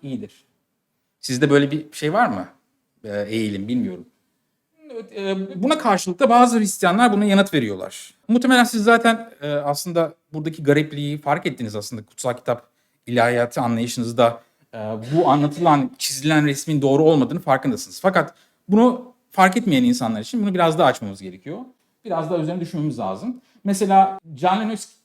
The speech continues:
kitabında şöyle diyor. Diyor ki, "Bir anlık düşüncenin göstereceği gibi bu tamamen yersiz ve aslında oldukça aptal bir çıkarımdır." E, bu arada Baggini'nin yaptığı çıkarım,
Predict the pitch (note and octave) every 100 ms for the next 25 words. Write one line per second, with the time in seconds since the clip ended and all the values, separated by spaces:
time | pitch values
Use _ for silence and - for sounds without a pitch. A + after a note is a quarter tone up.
0 | _ - F#3+ G3+ G#3 G#3+ G3+ D3+ G#2+ D#3+
1 | C4 C4 _ _ _ C#3+ C#4 B3+ D3+ A#3
2 | C4 F3+ F3 G#3 D#3 D3+ F#3+ D3 F3 F#3
3 | E3+ D#3+ F3+ E3+ D3 F3+ F#3+ A#2+ C3+ D#3+
4 | - E3+ B3+ - G3+ A#3 A#3 G#3+ F#3 F3
5 | F3+ F3+ A3 F#3 E3 F3 - G3+ E3+ F#3
6 | F#3 - - D3+ D#3 - F3 E3 E3 -
7 | D3 B2+ - - C3 C3 F#3 B3 A3 C3+
8 | D3+ F3 B3+ C#4 G3+ E3+ F#3 - F3+ D#3
9 | D3+ - - F#3+ C4+